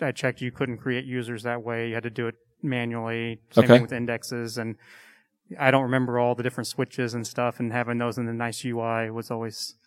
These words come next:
Speaker 2: I mean, one
Speaker 1: nice
Speaker 2: thing's
Speaker 1: to
Speaker 2: for
Speaker 1: have.
Speaker 2: sure that Object Explorer pivots when you use Azure S Q L Database because you're working with just the database and not the instance. But some of the basic features for users and indexes, I thought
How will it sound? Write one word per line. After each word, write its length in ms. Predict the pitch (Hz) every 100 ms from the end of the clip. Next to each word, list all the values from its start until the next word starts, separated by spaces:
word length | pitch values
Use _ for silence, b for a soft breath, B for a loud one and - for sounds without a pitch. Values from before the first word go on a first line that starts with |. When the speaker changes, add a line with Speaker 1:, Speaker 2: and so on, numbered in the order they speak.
| -
Speaker 2:
I 20 | 127
mean, 80 |
one 100 | 147
Speaker 1:
nice 40 | 180
Speaker 2:
thing's 100 | 160
Speaker 1:
to 40 |
Speaker 2:
for 60 | -
Speaker 1:
have. 60 | -
Speaker 2:
sure 120 | 143
that 100 | 110
Object 320 | 120 123 131
Explorer 380 | 123 - 127 110
pivots 600 | - 139 113 - - - b b b b b _
when 140 | 117
you 60 | 113
use 120 | 110
Azure 180 | 117 113
S 80 |
Q 80 | - 107
L 40 |
Database 480 | 98 110 104 101 -
because 220 | 110 113
you're 80 | 110 113
working 140 | 131
with 100 | 113
just 140 | 117 -
the 60 |
database 380 | 107 107 104 98
and 60 | 104
not 140 | 98
the 140 | 107 113
instance. 400 | 117 - 95 -
But 120 | -
some 140 | -
of 60 | 190
the 60 | 127
basic 400 | 117 123 127 -
features 420 | 123 131 120 107
for 160 | -
users 400 | 104 110 117 107
and 80 | 104
indexes, 340 | 120 120 98 107
I 100 | 104
thought 460 | - - 143 185